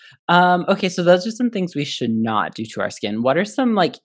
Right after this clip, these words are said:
easy things people can do to make their skin more healthy?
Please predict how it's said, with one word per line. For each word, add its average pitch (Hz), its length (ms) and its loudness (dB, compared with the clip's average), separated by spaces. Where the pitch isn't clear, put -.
easy 135 400 2
things 120 260 -4
people 113 600 -4
can 117 200 -4
do 110 200 -4
to 120 140 -10
make 104 360 -4
their 110 120 -6
skin 104 300 -10
more 107 160 -8
healthy? - 560 -14